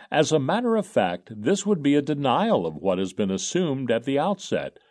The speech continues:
that a tax hike, i e a higher monetary contribution forced upon disapproving income producers, has actually taken place and has been perceived as such,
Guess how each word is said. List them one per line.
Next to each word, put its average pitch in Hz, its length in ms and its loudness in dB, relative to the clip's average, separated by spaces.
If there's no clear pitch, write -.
that 110 200 2
a 156 80 4
tax 185 380 2
hike, 107 360 0
i 95 200 -2
e 135 300 0
a 90 140 0
higher 104 360 0
monetary 123 640 2
contribution 117 840 0
forced 170 460 0
upon 98 440 0
disapproving 131 760 0
income 123 460 -2
producers, 90 640 -4
has 143 200 4
actually 147 560 2
taken 147 560 -2
place 185 480 0
and 80 340 -4
has 113 200 2
been 117 180 2
perceived 170 640 -2
as 85 240 2
such, - 460 -4